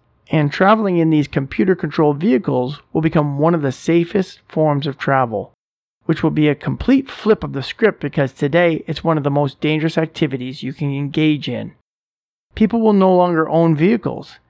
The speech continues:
Instead, they will subscribe to a vehicle service, just like subscribing to Netflix, where a car will come around whenever you need one and drop you off and then go on to pick up other people.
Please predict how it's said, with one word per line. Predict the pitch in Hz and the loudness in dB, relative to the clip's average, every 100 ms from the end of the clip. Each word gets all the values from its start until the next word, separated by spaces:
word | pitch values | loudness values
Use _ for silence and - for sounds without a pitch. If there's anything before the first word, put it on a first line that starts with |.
| _ - | _ -8
Instead, | 147 - 214 185 156 | -6 2 2 2 2
they | 165 | 0
will | 156 | 0
subscribe | - 160 - - 202 214 156 147 | -2 -6 -6 -2 2 2 2 2
to | 156 | 0
a | 147 | 2
vehicle | 160 156 - 135 | 2 2 -2 -8
service, | - - 214 139 127 - - _ - | -4 2 2 2 -6 -14 -20 _ -4
just | 180 165 156 | 0 0 0
like | 156 | 0
subscribing | - 147 - 147 131 135 | -2 -6 -2 0 0 -2
to | 139 | -4
Netflix, | 139 160 147 - - - - _ _ _ | 0 0 -2 -6 -12 -12 -20 _ _ _
where | 139 135 | 0 0
a | |
car | 123 - 208 160 131 131 _ _ | -2 0 4 6 4 0 _ _
will | 151 | -12
come | - - 165 208 | -12 -4 2 4
around | 226 180 156 160 | 6 6 4 2
whenever | 156 151 | 0 0
you | 156 170 | 0 2
need | 185 196 | 4 2
one | 131 127 131 - _ - | 0 -4 -6 -12 _ 0
and | 170 160 | 2 4
drop | 156 151 147 | 4 4 2
you | 175 190 | 2 4
off | 156 151 | 4 2
and | 147 | 0
then | 147 147 | 0 0
go | 143 135 | 0 2
on | 139 139 | 2 2
to | |
pick | - 147 | 0 0
up | 147 156 | 2 2
other | 151 | 2
people. | 147 202 175 - - | 2 0 0 -6 -12